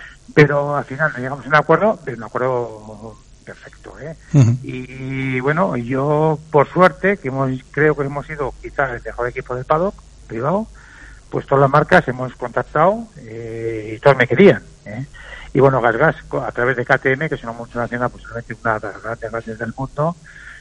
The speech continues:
Speaker 1: pues quiere otra vez relanzar el tema de la marca que han comprado Gas Gas, y bueno, estamos a tope. O sea, yo encantado, y ellos con nosotros también. O sea, no me han pedido ni qué tipo de pilotos. Yo una cosa que siempre digo es que, eh, nadie me dice,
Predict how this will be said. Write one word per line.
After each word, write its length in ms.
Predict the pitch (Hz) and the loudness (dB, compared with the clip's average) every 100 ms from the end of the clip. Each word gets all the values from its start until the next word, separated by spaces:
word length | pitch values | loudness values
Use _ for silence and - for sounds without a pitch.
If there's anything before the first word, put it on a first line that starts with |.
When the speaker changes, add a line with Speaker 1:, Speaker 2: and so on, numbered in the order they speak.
| - | -10
Speaker 1:
pues 180 | - 101 | -6 -2
quiere 260 | - 117 120 | 2 2 2
otra 240 | 117 120 | 0 0
vez 180 | 117 123 | 2 2
relanzar 580 | 113 110 110 104 131 123 | 2 2 2 4 4 4
el 120 | 107 | 4
tema 380 | 123 120 117 113 | 0 -2 -4 -4
de 100 | 113 | -4
la 140 | 113 | -2
marca 300 | 120 131 110 | 0 0 0
que 80 | 113 | -4
han 80 | 110 | -6
comprado 340 | 117 127 117 | -6 -2 0
Gas 160 | 110 110 | 2 4
Gas, 260 | 131 180 - - - - - - - - - 131 | 4 4 2 -12 -20 -20 -20 -20 -20 -20 -20 -10
y 680 | 123 120 120 117 120 117 113 | -4 -2 -2 -2 -4 -6 -6
bueno, 280 | 117 202 220 | -8 -10 -12
estamos 240 | - - | -14 -6
a 80 | 120 | -4
tope. 320 | 185 - - - - | -2 -4 -6 -12 -12
O 40 | |
sea, 140 | 147 113 | -10 -6
yo 140 | 123 | -6
encantado, 460 | 139 160 117 185 131 | -4 -4 0 2 2
y 80 | |
ellos 280 | 113 117 139 | -2 -4 -4
con 120 | 147 | -6
nosotros 300 | 135 147 214 | -6 -4 -4
también. 320 | 139 123 185 - - - - - | -2 2 2 0 -10 -20 -20 -2
O 20 | |
sea, 180 | 156 131 | 2 2
no 140 | 147 | 2
me 120 | 165 | 0
han 60 | 170 | 0
pedido 540 | 156 156 165 180 185 - - - - | 0 0 2 2 2 0 -14 -14 -6
ni 120 | 131 | -4
qué 120 | 160 | -2
tipo 300 | 165 170 151 | -2 -2 -2
de 60 | 147 | -2
pilotos. 480 | 135 143 175 226 - 139 123 | -2 -4 0 0 0 -6 -4
Yo 100 | 190 | 0
una 180 | 202 202 | 2 0
cosa 220 | 185 190 | 0 -2
que 100 | 170 | -2
siempre 240 | 180 175 | -2 0
digo 360 | 170 175 202 233 - - - | 0 0 -2 -4 -12 -20 -14
es 160 | 139 - | -12 -2
que, 240 | 175 175 | 0 0
eh, 340 | 135 131 127 123 | 0 0 0 2
nadie 220 | 175 214 | 2 2
me 120 | 202 | 4
dice, 440 | 156 139 - 131 | 4 2 2 0